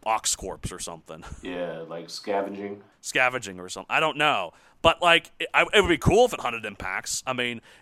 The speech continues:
Speaker 1: it, uh, is there, like, do you know if there's, there's any evidence of, like, an animal, 'cause, like, Tenontosaurus was four tons, which is way too big for a single Deinonychus to kill.
Speaker 2: Enormous.
Speaker 1: Is there any evidence, you think, of, like, a,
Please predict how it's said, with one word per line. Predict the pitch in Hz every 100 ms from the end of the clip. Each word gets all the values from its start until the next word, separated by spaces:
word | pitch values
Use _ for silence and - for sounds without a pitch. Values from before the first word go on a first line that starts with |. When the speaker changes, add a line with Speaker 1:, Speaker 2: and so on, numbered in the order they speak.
| -
Speaker 1:
it, | 135 143
uh, | 143 - _
is | 147 147
there, | 151 151
like, | 147 135 131 -
do | 127
you | 151
know | 143 147
if | 143
there's, | 139 120
there's | 131 127
any | 131 127
evidence | 113 117 123 127 - -
of, | 113 110 110 107 - - _ _ _ _ _
like, | 120 113 110 - _ _ _ _ _ _ _
an | 127
animal, | 131 135 156
'cause, | 165
like, | 196
Tenontosaurus | 170 220 277 190 170 147
was | 139
four | - 170
tons, | 135 165 120 82 - -
which | 131
is | - -
way | 156 180
too | - 139
big | 135 127
for | 113
a | 104
single | - 127 117
Deinonychus | 107 110 104 110 - - -
to | 90
kill. | - - 127 90 85 95
Speaker 2:
Enormous. | 82 85 92 87 87 - - _
Speaker 1:
Is | 151
there | 180
any | 220 220
evidence, | 156 165 180 -
you |
think, | 175 180 160
of, | 135
like, | 127 123 -
a, | -